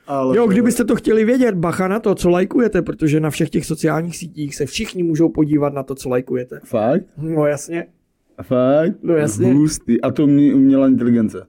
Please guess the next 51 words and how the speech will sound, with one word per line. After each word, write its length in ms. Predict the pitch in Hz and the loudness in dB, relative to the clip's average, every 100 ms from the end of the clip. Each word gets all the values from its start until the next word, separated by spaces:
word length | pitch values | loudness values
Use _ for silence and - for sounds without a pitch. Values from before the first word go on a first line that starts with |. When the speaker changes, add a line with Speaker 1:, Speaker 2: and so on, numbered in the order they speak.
| _ | _
Speaker 2:
Ne, 280 | - 170 190 | -6 -2 0
to 120 | - | 0
nemá 280 | 208 196 196 | 0 0 0
nic 160 | 208 190 | 2 2
společného 420 | 202 196 214 202 | 2 0 0 0
s 80 | 190 | 0
umělou 240 | 190 190 | 0 2
Speaker 1:
Ne. 100 | 190 | 2
Speaker 2:
inteligencí, 640 | 185 196 196 196 190 185 | 2 2 2 0 -2 -4
to 80 | 170 | 0
je 60 | 170 | -2
prostě 280 | 160 143 | -2 -8
tak, 160 | 180 156 | -6 -4
je 80 | 165 | -4
ten 120 | 160 | -4
systém 360 | 180 170 - 180 | -6 -8 -4 -4
naprogramovaný. 540 | 165 160 180 180 151 185 | -4 -6 -4 0 0 0
Speaker 1:
Ne, 60 | |
ale 140 | 165 180 | 0 0
prostě 280 | 175 180 196 | 0 -2 -4
kam, 240 | - 151 151 | -2 -2 -4
kam 200 | - 165 | -4 -2
to 160 | 175 233 | 0 0
jako 260 | 262 254 - _ _ _ _ - | 0 0 -4 _ _ _ _ -10
směřuje? 840 | - 143 143 143 120 127 101 90 _ _ | -4 0 0 2 2 2 2 -2 _ _
To 80 | 170 | -2
Speaker 2:
Já 40 | |
ti 40 | 196 | 0
Speaker 1:
se, 100 | - | 2
Speaker 2:
to 80 | |
řeknu, 120 | 269 - | 2 2
Speaker 1:
se 80 | |
tě 60 | 247 | 0
Speaker 2:
kam 80 | 233 | 0
to 40 | |
Speaker 1:
zeptám. 120 | 208 214 | 0 0
Speaker 2:
směřuje, 320 | - 180 165 | 0 0 0
já 80 | 170 | -2
ti 100 | 240 | -2
to 100 | 147 | -2
řeknu, 180 | 160 | 0
Speaker 1:
Mě, 80 | 185 | 0
Speaker 2:
kam 80 | 196 | -2
Speaker 1:
mě 80 | 196 | -2
Speaker 2:
to 40 | 214 | -2
Speaker 1:
by 60 | |
Speaker 2:
směřuje. 200 | - - | -2 -2
Speaker 1:
strašně 180 | 143 226 | -2 0
zajímalo, 400 | 196 196 196 208 208 _ _ - | 0 2 0 -2 -6 _ _ -4
proč 480 | 135 160 220 214 | 0 2 2 0
vůbec 1000 | 156 107 120 113 101 110 107 151 175 - | -2 -2 -2 -2 0 -2 0 -2 -4 -12